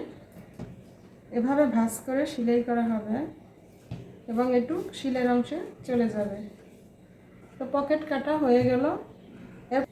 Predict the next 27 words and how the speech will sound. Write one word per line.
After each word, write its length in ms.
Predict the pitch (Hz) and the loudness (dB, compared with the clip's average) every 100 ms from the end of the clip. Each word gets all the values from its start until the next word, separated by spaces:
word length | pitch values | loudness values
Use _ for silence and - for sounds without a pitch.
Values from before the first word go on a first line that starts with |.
| 262 | -2
উপরের 260 | 302 320 311 | 2 2 4
পকেট 240 | 311 330 330 | 2 4 4
লম্বা 240 | 294 285 311 262 | 4 6 4 2
বুকের 240 | 277 320 320 | 0 -2 -2
ছয়ের 220 | 277 285 262 | -2 2 2
একাংশ 280 | 277 302 311 330 | 2 -4 -4 -4
প্লাস 240 | 285 285 311 277 | -2 0 0 -2
মুড়ি 180 | 285 311 | -2 -2
প্লাস 200 | 277 277 - | -2 -2 -2
সেলাই। 300 | 269 226 185 - - - - - - - - - - | 0 0 0 -4 -14 -16 -18 -20 -20 -20 -20 -20 -6
তো 60 | 269 285 285 | 2 4 6
উপরের 280 | 320 320 320 | 6 4 4
পকেট 260 | 320 320 294 254 | 2 2 0 0
বুকের 280 | 285 311 311 | 0 2 2
ছয়ের 220 | 285 285 285 | 2 4 4
একাংশ 340 | 285 285 294 - 339 - - - - - - - - - - - - - - | 4 2 2 2 0 0 -2 -14 -20 -20 -20 -20 -20 -20 -20 -20 -20 -10 2
তিন 160 | 311 320 | 6 8
ইঞ্চি, 280 | 320 311 302 359 - - - - - - - - - - - - - - - - - - - - - - - | 8 6 6 4 0 -8 -18 -20 -20 -20 -20 -20 -20 -20 -20 -20 -20 -20 -20 -20 -20 -20 -20 -20 -20 -18 -8
সাড়ে 220 | - 269 294 | 4 6 6
তিন 120 | 311 311 | 10 10
ইঞ্চি 300 | 311 311 285 330 381 | 10 8 4 2 2
এবং 180 | 254 285 339 311 269 | 2 4 2 4 4
মুড়ি 280 | 285 294 349 - - - - - - - - - - - 247 | 6 6 4 2 -2 -16 -20 -20 -20 -20 -20 -20 -20 -4 -2
এক 100 | 247 294 | 2 4
ইঞ্চি, 260 | 302 - 370 - | 4 2 0 0
সেলাই 320 | 262 262 339 480 - 233 | 2 4 2 -2 -4 0
আধা 160 | 233 | 4